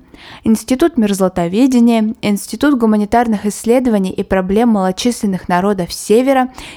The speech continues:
и Институт геологии алмаза и благородных металлов.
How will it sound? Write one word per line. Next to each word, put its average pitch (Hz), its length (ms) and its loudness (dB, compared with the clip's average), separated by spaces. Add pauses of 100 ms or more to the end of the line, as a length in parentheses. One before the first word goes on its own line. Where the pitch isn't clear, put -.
и 240 160 2
Институт 214 500 -2
геологии 180 580 0
алмаза 196 680 0 (140)
и 190 80 -2
благородных 180 800 -2
металлов. 165 480 -10